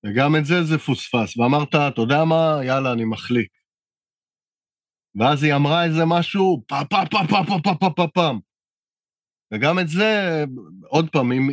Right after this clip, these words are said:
אם ה-, אם העין הייתה במקום הנכון, אפשר היה לקלוט את זה.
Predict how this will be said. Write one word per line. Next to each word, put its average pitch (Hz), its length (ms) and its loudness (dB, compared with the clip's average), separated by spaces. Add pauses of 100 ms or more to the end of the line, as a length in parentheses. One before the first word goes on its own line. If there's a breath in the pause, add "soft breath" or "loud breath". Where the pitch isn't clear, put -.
אם 131 120 0
ה-, 127 400 -2
אם 123 120 0
העין 156 300 2
הייתה 156 240 0
במקום 156 600 -2
הנכון, 156 520 -2 (140)
אפשר 151 220 -2
היה 165 100 2
לקלוט 165 460 0
את 143 80 -2
זה. 107 140 -4